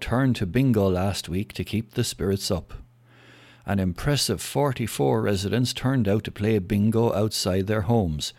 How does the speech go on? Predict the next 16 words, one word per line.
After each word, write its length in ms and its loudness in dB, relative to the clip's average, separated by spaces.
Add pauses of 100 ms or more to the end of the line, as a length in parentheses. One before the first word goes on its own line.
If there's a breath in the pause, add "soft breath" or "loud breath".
(340 loud breath)
with 180 -4
residents 560 2
Noel 300 4
and 120 4
Tracy 420 0
Floodgate 680 -2
keeping 420 0
the 80 2
numbers 460 2
flowing 420 2
and 140 2
the 60 -2
fun 420 2
in 140 2
plentiful 540 -2
supply. 680 -4